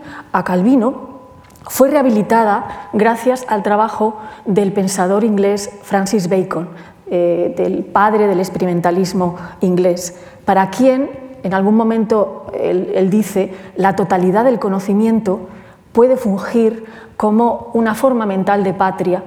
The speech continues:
como el territorio nutricio. El lema que, eh, Francis Bacon adoptaría, plus ultra, podría ser perfectamente suscrito por la propia Sor Juana Inés de la Cruz,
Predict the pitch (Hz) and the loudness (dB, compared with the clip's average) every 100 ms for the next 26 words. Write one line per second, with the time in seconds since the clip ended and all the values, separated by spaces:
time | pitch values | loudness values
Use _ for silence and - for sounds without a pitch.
0 | - - - - 214 196 185 185 185 180 | -10 -20 -16 -2 2 4 2 2 0 2
1 | 190 240 240 240 233 226 214 - 208 196 | 2 4 4 4 2 0 0 2 0 0
2 | 160 165 - - - - - - - - | -4 -4 -8 -20 -20 -20 -20 -20 -20 -20
3 | - 571 208 233 294 302 240 233 208 - | 0 2 4 4 2 0 4 4 4 -2
4 | - 196 214 220 254 208 240 233 220 208 | -2 -2 0 0 0 2 2 2 -2 -2
5 | 190 180 175 180 233 214 240 - - - | -2 -2 0 2 2 0 -2 -10 -12 0
6 | 240 233 214 185 180 208 - - - - | 2 2 0 2 0 0 -6 -18 -20 -20
7 | - 214 208 240 269 277 254 214 254 247 | -2 2 4 4 2 0 0 0 0 0
8 | 247 240 240 240 226 185 - 247 254 254 | 2 2 2 0 -2 -6 -2 0 2 0
9 | 233 185 185 214 226 226 214 214 190 202 | 2 0 0 2 2 2 0 -4 -4 -2
10 | 190 180 190 185 190 175 170 202 214 - | -2 0 0 0 -2 -4 0 -2 -2 -8